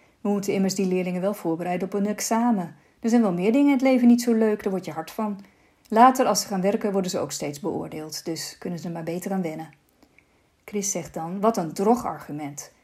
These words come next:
Dat we later beoordeeld worden, werkt ook niet. Dus waarom zouden we onze leerlingen nu laten wennen aan iets wat op latere leeftijd ook niet werkt?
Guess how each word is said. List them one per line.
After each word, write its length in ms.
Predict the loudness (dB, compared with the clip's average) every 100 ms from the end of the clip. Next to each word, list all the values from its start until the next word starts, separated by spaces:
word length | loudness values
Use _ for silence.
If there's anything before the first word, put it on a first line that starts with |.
| _ -8
Dat 160 | -4
we 80 | 0
later 340 | 4 4 2
beoordeeld 440 | 0 4 4 2 -2
worden, 220 | -4 -2
werkt 240 | -2 -2
ook 180 | -2 -2
niet. 300 | -6 -12 -14 _ _ _
Dus 140 | -6
waarom 240 | 2 2 4
zouden 240 | 2 2
we 60 | 0
onze 200 | -2 0
leerlingen 460 | 2 2 2 2
nu 140 | 4 6
laten 300 | 4 2 0
wennen 380 | 0 2 0 -4 _ -8
aan 140 | 0
iets 180 | 0 0
wat 120 | -4
op 100 | 0
latere 400 | 4 4 4 2
leeftijd 360 | 2 2 2 0
ook 120 | 0
niet 160 | -4
werkt? 420 | -6 -10 -10 -18